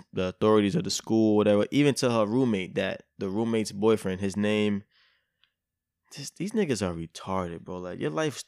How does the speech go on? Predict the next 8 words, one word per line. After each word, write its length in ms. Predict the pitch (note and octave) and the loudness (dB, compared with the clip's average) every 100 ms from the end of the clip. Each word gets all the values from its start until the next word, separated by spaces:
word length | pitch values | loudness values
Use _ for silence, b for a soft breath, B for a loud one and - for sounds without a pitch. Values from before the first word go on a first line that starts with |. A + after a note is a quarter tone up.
| - | -6
thrown 240 | G#2+ A#2 | -4 -2
away 540 | G#2 F2 F#2 F#2 E2+ - - | -2 -2 -4 -6 -8 -16 -14
now, 300 | F2 F2 F2+ | -12 -12 -12
like, 240 | F2 - _ | -14 -18 _
for 120 | - | -14
some 140 | F#2 | -14
dumb 240 | F2 F2+ F#2 | -12 -12 -12
shit. 280 | - - | -12 -16